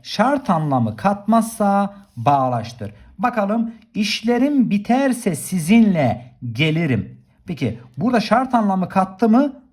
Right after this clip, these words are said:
Kattı. İse şart anlamı kattığında ne oluyordu? Ek fiil oluyordu, değil mi? Burada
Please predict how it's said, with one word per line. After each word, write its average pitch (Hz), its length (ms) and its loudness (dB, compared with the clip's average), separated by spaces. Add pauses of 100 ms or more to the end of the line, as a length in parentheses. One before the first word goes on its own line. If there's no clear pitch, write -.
Kattı. - 500 -2 (320)
İse 254 480 0 (220)
şart 254 420 -2
anlamı 208 320 2
kattığında 214 520 0
ne 233 160 4
oluyordu? 196 680 0 (220)
Ek 208 180 2
fiil 110 400 -4
oluyordu, 92 540 -10
değil 208 180 -2
mi? 98 200 -2
Burada 135 600 0